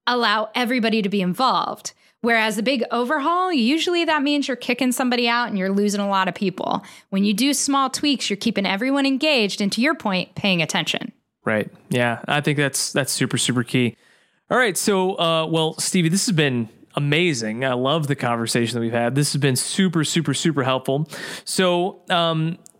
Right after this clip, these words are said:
Speaker 2: if people wanna check out Always Be the Shark or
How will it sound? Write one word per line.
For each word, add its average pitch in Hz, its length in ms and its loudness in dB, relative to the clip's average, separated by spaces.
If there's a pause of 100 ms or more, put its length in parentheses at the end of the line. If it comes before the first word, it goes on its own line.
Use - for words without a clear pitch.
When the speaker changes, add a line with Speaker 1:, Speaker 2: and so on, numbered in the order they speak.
(200)
Speaker 2:
if 202 200 2
people 262 280 0
wanna 208 160 2
check 147 320 0
out 143 340 0
Always 160 400 0
Be 143 140 0
the 135 80 0
Shark 131 520 -2
or 131 360 0